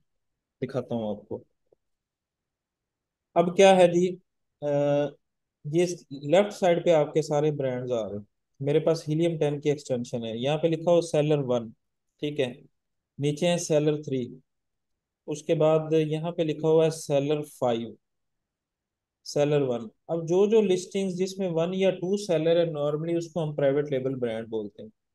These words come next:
जिसमें आपके सेलर ज्यादा है। For example, अब ये वाली listing है, अ,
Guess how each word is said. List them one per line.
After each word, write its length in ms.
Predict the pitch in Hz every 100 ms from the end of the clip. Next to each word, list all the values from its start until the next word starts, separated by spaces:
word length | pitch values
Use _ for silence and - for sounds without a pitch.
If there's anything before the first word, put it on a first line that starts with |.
| _
जिसमें 560 | 151 165 175 175 175 170
आपके 360 | 147 151 165
सेलर 420 | 160 151 147 165 156
ज्यादा 400 | 135 127 131 143
है। 200 | 107 - _ _ _ _ _ _ _ _ _ -
For 140 | 147 156
example, 680 | 147 143 139 147 151 147 - _ - _ _ _ -
अब 160 | 147
ये 140 | 143 175
वाली 220 | 175 165
listing 440 | 139 139 151 143 127
है, 220 | 113 120
अ, 80 | 151